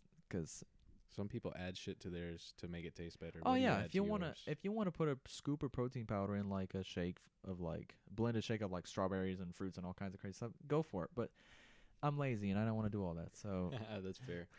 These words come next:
Speaker 2: I get that.
Speaker 1: Um, yeah, and you don't have to eat crazy lean meats. Like, you don't have to be the person that eats, uh, lean chicken breast for lunch and then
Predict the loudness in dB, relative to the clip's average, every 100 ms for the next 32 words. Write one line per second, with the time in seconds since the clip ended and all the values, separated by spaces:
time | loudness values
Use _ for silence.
0 | -20 -20 -10 -8 -6 -8 -10 -10 -20 -20
1 | -20 -20 -20 -4 0 2 2 0 -4 -12
2 | _ _ _ _ _ _ _ _ -18 _
3 | _ _ 0 2 2 -2 -4 -2 -2 -6
4 | -14 _ -20 -20 _ _ _ _ -14 -14
5 | -18 -20 -20 -12 -8 -2 0 0 0 -2
6 | -2 -8 -6 -6 -6 -6 -4 -6 -8 -6
7 | -2 0 2 2 2 2 0 -2 -6 0
8 | 4 6 6 4 4 4 4 4 2 2
9 | 2 2 0 0 2 2 2 2 4 4
10 | 4 2 -4 -20 -20 _ _ _ _ -8
11 | 2 4 4 4 2 2 2 4 6 4
12 | 4 2 6 6 4 2 2 4 6 8
13 | 6 4